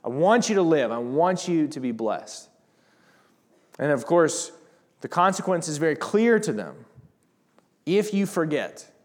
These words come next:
if you deny this covenant, judgment will come, specifically in the form of being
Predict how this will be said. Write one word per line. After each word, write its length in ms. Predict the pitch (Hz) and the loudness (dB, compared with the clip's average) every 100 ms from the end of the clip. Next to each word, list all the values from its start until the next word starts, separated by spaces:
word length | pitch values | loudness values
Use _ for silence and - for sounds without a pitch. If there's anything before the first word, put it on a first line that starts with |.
| - - | -20 -18
if 140 | - | -14
you 80 | 127 | -8
deny 380 | 123 120 139 170 | -6 -2 -2 -2
this 160 | 147 | -4
covenant, 560 | - 117 95 82 - - _ _ _ _ _ _ _ _ | -4 -6 -6 -14 -20 -20 _ _ _ _ _ _ _ _
judgment 480 | 156 160 170 196 170 | 2 2 2 -2 -2
will 120 | 180 | -2
come, 340 | 180 185 110 - - _ _ _ _ _ _ _ - | 0 -2 -2 -8 -20 _ _ _ _ _ _ _ -20
specifically 680 | - 160 - 214 202 208 185 | -10 -4 2 4 4 0 -2
in 60 | |
the 60 | 147 | -2
form 360 | - 175 165 | -2 0 0
of 120 | 127 117 | -2 -2
being 320 | 139 127 | -4 -4